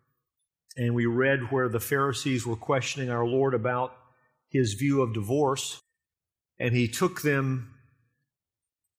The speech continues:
back to the book of Genesis. He said, in effect, instead of talking about divorce, let's first talk about marriage.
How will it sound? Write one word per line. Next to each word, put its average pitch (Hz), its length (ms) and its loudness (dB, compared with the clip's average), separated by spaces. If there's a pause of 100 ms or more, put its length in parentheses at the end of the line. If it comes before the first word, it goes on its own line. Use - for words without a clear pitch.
(220)
back 151 460 4
to - 80 -4
the 127 80 0
book 143 180 4
of 123 80 -2
Genesis. 131 720 -4 (720)
He 117 160 -2
said, 147 260 2
in 139 140 2
effect, 131 420 -2 (240)
instead 131 300 0
of 113 240 -6
talking 139 400 -2
about 123 260 0
divorce, 123 440 -2
let's 113 120 -6
first - 300 -4
talk 127 180 -2
about 113 280 -4
marriage. 117 360 -4